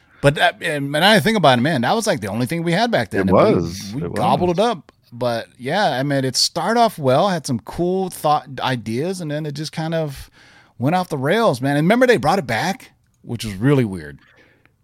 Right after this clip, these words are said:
Speaker 2: Yeah, yeah, I remember. It was the guy, the, the dad or whatever, and, oh,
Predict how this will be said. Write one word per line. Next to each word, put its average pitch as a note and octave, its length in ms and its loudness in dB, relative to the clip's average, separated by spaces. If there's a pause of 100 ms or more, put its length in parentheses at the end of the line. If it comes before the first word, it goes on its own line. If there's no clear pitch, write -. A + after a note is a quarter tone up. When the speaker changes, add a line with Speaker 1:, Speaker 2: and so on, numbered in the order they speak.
(180)
Speaker 2:
Yeah, F2+ 480 0
yeah, E2+ 280 -2
I D#2+ 40 0
remember. E2 420 0
It E2 60 -2
was D#2+ 280 -6
the F2 360 -4
guy, F2 480 0
the, E2 220 -6
the D#2 180 -8
dad F2 360 0
or F2 60 0
whatever, E2+ 760 -4
and, C#2 340 -12
oh, D#2 420 -6